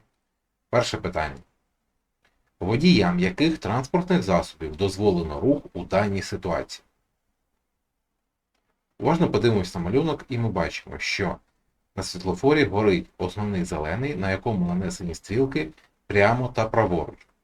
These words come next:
Тому в даному випадку рух дозволено лише прямо або праворуч. Трамвай бажає поїхати прямо, в нього не увімкнутий показчик повороту.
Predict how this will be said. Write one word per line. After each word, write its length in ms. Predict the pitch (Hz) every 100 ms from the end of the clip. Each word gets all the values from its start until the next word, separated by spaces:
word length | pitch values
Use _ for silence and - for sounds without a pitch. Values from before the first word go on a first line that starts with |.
| _ _ _ _ -
Тому 320 | 117 87 76 - _ _ _
в 40 | -
даному 400 | 123 156 131 87
випадку 480 | 87 80 98 - 110
рух 220 | 113 -
дозволено 500 | 95 90 90 82 80
лише 200 | 78 -
прямо 440 | - 117 151 151
або 220 | - 90 120
праворуч. 580 | 113 87 76 - - _ _ _ _ _ _ _ _ -
Трамвай 520 | 123 120 107 82 - _ _ -
бажає 360 | 95 101 90
поїхати 540 | 90 90 73 - - - _ _
прямо, 520 | 113 95 80 90 135 - _ -
в 60 | 98
нього 220 | 104 107
не 320 | 104 107 117 104 -
увімкнутий 560 | 110 107 113 113 101 98
показчик 460 | 98 104 95 92
повороту. 580 | - 95 92 92 90 101